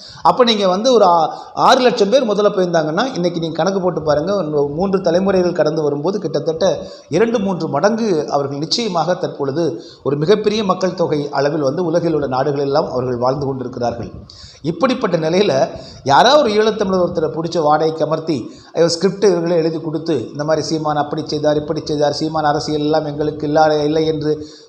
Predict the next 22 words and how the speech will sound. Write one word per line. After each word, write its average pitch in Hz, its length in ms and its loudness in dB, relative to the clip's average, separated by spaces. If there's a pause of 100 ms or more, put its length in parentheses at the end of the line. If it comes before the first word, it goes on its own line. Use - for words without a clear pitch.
சொல்லிக்கொள்ளக்கூடிய 175 600 0
அளவிற்கு 165 440 0
எங்காவது 143 320 2
அங்கே 135 200 0
ஈழத்தில் 160 540 -2 (260)
அங்கே 131 240 -2
நிலைமை 147 420 0
இருக்கிறதா 139 480 -2
என்றால் 127 400 -2
நிச்சயமாக 131 540 -4
இல்லை. 104 260 -6 (220)
தற்பொழுது 143 680 -2 (380)
ஈழத்தில் 220 540 2
மிக 147 180 -4
உண்மையிலே 196 340 0
சொல்லப்போனால், 160 600 -2
குறிப்பாக 165 760 0 (1000)
யாழ்ப்பாணத்தில் 160 1120 0
கிட்டத்தட்ட 160 540 2
அறுபது, 226 440 4
எழுபது 160 640 0
பாடசாலைகள், 165 800 2